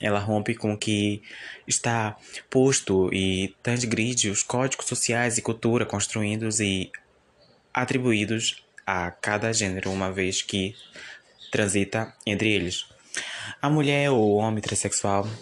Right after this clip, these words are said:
tem uma, uma expressa não conformidade com o gênero designado com o nascimento e é o mesmo passo que se identifica com o oposto.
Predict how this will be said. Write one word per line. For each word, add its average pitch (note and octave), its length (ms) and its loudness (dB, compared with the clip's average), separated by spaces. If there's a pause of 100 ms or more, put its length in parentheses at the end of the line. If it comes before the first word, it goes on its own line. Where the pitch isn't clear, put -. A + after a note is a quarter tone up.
(220)
tem C3+ 260 2
uma, G2 640 0 (440)
uma G2+ 180 -2
expressa G2+ 480 0
não A2+ 480 -2 (320)
conformidade G#2+ 1120 0 (180)
com G2+ 140 0
o G2 40 -2
gênero F#2+ 320 0
designado F#2+ 480 -2
com - 80 -4
o F#2+ 40 -2
nascimento F#2 580 -2 (140)
e A2 100 0
é A2+ 40 4
o A2 40 0
mesmo A2 300 0
passo G#2 520 0 (460)
que A2 220 0
se - 160 -4
identifica G#2+ 500 -4
com G#2 360 0 (120)
o G#2 80 4
oposto. - 560 2